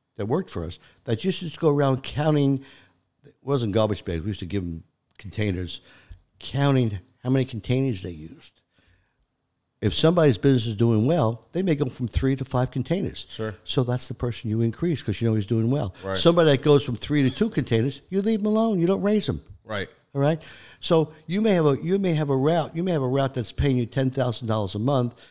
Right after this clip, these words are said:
Speaker 1: which is worth forty to one. But after three or four years,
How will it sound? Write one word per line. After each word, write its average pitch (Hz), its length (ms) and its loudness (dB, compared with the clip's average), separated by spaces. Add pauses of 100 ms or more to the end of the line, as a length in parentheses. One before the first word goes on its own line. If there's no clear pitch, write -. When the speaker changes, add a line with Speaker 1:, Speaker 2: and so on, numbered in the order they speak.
(160)
Speaker 1:
which 110 160 -6
is 117 140 -4
worth 120 180 0
forty 139 300 0
to 110 80 -2
one. 120 400 -2 (320)
But 127 120 0
after 147 300 2 (440)
three 151 200 2
or 139 40 2
four 139 220 0
years, 151 340 2